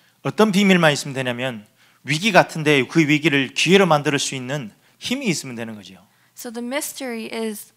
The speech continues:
Speaker 2: um, turning all of these types of crises into opportunities.
Speaker 1: 어, 다윗이, 어, 어렸을 때는 부모님한테도 인정을 못, 받지 못했던, 어,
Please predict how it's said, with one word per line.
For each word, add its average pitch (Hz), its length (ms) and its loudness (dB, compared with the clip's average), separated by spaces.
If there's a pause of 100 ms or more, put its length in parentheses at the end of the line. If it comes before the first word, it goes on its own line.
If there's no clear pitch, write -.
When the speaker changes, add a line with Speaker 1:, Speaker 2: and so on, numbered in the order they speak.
(100)
Speaker 2:
um, 202 280 -10
turning 233 540 -10
all 214 160 -8
of 208 80 -12
these 208 180 -14
types - 280 -18
of - 60 -20
crises 285 480 -10
into 208 500 -10
opportunities. 202 1040 -14 (400)
Speaker 1:
어, 127 720 -2 (1040)
다윗이, 156 720 0 (800)
어, 123 640 -14 (380)
어렸을 160 420 2
때는 123 560 -4
부모님한테도 143 760 0
인정을 123 360 -4
못, 127 200 -10
받지 - 260 -14
못했던, 131 680 -6
어, 107 480 -16